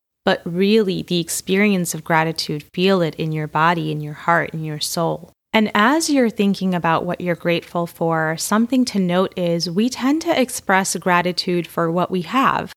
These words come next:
Another approach is you can also express gratitude for what you don't have. And what I mean by that is, what do you no longer carry?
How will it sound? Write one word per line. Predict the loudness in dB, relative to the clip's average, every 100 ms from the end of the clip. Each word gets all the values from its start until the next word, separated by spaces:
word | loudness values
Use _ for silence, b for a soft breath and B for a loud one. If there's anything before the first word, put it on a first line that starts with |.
| _ 0
Another | 2 2 2 2 2
approach | 0 -2 0 2 2 -2 -6 -8 -10 -2
is | 2 4 2 0 -8 _
you | -6 -2 0
can | 0 2
also | 2 2 0 0
express | 0 -2 0 0 0
gratitude | 0 2 2 0 0 -2
for | 0 -2
what | 0 -2
you | -2 -2
don't | -2 -2 -4
have. | -6 -8 -8 -14 _ _ _ _ _ _ _ 0
And | 2
what | 4
I | 2 2
mean | 2 4
by | 4 2
that | 2 0 0 -4
is, | -4 -2 -4 -6 -10
what | -6 0 0 0
do | 0
you | 4 4
no | 4 2
longer | 2 0 0 -4
carry? | -8 -8 -2 -2 -2 -8 -16